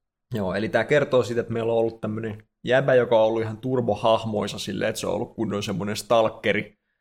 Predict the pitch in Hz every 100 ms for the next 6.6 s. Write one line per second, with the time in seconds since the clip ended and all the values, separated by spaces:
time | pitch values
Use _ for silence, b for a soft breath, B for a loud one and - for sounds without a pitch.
0 | _ _ _ _ 110 113 110 107 107 -
1 | _ _ - 127 120 110 107 - 135 147
2 | 131 120 113 101 - - - 107 - -
3 | 107 101 - 95 104 110 110 104 104 110
4 | 104 107 98 - 95 98 92 104 95 80
5 | - - 160 110 98 95 - 92 82 -
6 | - 85 - - 98 -